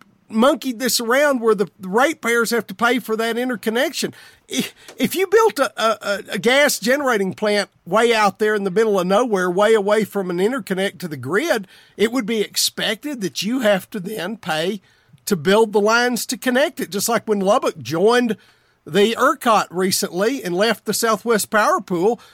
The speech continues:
Lubbock ratepayers have to build two big, for, for redundancy, two big interconnect lines to the, to the ercot. But we, we've been forcing ratepayers to pay for this. That's crazy.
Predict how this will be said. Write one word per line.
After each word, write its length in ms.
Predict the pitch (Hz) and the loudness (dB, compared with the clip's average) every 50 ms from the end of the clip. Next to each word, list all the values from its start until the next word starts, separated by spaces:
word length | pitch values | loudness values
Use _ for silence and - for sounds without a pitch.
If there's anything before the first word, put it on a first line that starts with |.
| _ - | _ -8
Lubbock 420 | - 170 190 226 262 320 269 - - | -2 2 4 4 4 2 -2 -4 0
ratepayers 760 | 233 269 330 349 - - 208 185 196 214 254 285 262 - | 0 2 2 0 -2 -4 -4 0 0 0 -2 -2 -4 -8
have 460 | - - - 190 220 226 240 208 196 - | -8 -8 -4 -2 -2 -2 -2 -2 -4 -6
to 140 | 262 277 | -6 -6
build 540 | 254 180 131 123 202 208 208 214 233 226 202 _ _ _ _ _ - | -6 -6 0 4 4 4 4 4 0 -2 -6 _ _ _ _ _ -8
two 320 | - - 233 262 302 311 | -2 0 2 2 2 2
big, 380 | 285 214 202 196 208 247 220 - | 2 2 2 2 2 2 0 -6
for, 220 | - 185 180 175 | -6 -4 -4 -4
for 180 | - - 185 185 | -6 -6 -4 -2
redundancy, 760 | 202 247 254 254 233 202 185 170 170 - - 196 226 208 - - _ _ _ | -2 -2 0 2 2 2 2 0 -6 -8 -8 -8 -8 -8 -10 -14 _ _ _
two 280 | - - 254 254 254 254 | -6 -2 -2 0 0 0
big 260 | 240 240 226 247 254 | 2 2 0 0 0
interconnect 640 | 247 262 294 359 381 233 - 202 170 165 170 160 - | -2 -2 -2 -2 -2 -2 -4 -4 -4 -4 -4 -4 -6
lines 400 | 175 175 170 185 220 247 202 - | -8 -6 -4 -4 -2 -4 -4 -6
to 140 | - 269 269 | -6 -8 -8
the, 100 | 226 208 208 | -10 -10 -12
to 200 | - 269 277 269 | -10 -8 -8 -8
the 200 | 277 285 285 - | -8 -8 -6 -4
ercot. 460 | 302 320 359 277 - 262 196 151 117 - _ - - - - | -2 -2 -4 -4 -2 -4 -2 -2 -4 -8 _ -20 -20 -18 -10
But 140 | - 269 233 | -8 -4 0
we, 160 | 294 349 359 | 2 2 2
we've 240 | 311 - 320 359 349 | 2 0 -2 -2 -2
been 400 | 349 277 247 226 - - 214 208 _ - | -2 -4 -4 -6 -8 -10 -14 -16 _ -8
forcing 460 | - 247 254 262 - - 262 254 254 - - | -6 -2 -2 0 -2 -2 -4 -6 -8 -8 -4
ratepayers 640 | 254 277 330 349 - - 208 214 170 143 123 117 - | 0 0 0 0 -2 -4 -2 -2 -2 -2 -6 -8 -12
to 80 | - 120 | -14 -8
pay 200 | - 160 143 131 | -6 -6 -6 -6
for 160 | - - 131 | -8 -10 -12
this. 220 | 117 120 123 - - | -10 -10 -10 -6 -4
That's 220 | - 226 - - | -4 -4 -4 -6
crazy. 540 | - - 269 254 277 311 233 - - - | -8 -4 -4 -4 -2 -4 -6 -8 -10 -14